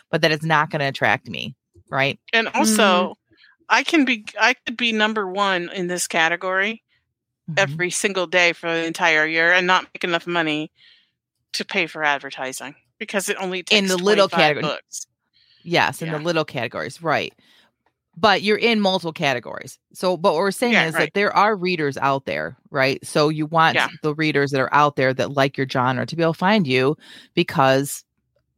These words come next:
Speaker 1: you know, you're fitting the genre. So the things that we
Speaker 2: Right.
Speaker 1: looked fo-, for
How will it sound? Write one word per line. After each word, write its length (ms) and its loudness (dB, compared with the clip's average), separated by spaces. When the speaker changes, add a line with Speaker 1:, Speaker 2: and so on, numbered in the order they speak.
Speaker 1:
you 180 -2
know, 100 -2
you're 180 2
fitting 240 -4
the 80 -2
genre. 420 0
So 140 2
the 80 4
things 240 2
that 220 4
we 40 -16
Speaker 2:
Right. 160 2
Speaker 1:
looked 220 -2
fo-, 120 -14
for 320 4